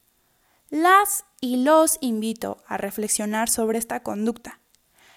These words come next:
que déjenme decirles, a veces no es tan fácil ser consciente que lo has vivido. Por eso piensen detenidamente. ¿Han sido víctima de la macho explicación?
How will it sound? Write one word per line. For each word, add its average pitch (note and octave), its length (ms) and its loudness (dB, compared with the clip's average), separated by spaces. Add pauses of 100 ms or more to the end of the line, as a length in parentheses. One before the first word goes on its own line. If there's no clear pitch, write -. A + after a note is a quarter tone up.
(160)
que C4+ 200 0
déjenme F#4 420 0
decirles, A3+ 640 -2
a G#3 100 -6
veces A#3 380 0
no B3+ 140 2
es C4 80 -2
tan C4 180 -2
fácil B3+ 380 -2
ser B3 180 -2
consciente A#3 580 0
que F#3+ 140 -8
lo G3+ 140 -2
has G#3+ 160 -2
vivido. A3+ 340 -2 (840)
Por B3 180 6
eso D#4 220 0
piensen D4 480 -2
detenidamente. A3+ 960 -4 (760)
¿Han F4 220 0
sido G#4 300 -2
víctima D#4 500 -2
de A3 100 -2
la G3+ 140 -4
macho G#3 340 -4
explicación? G3+ 760 -4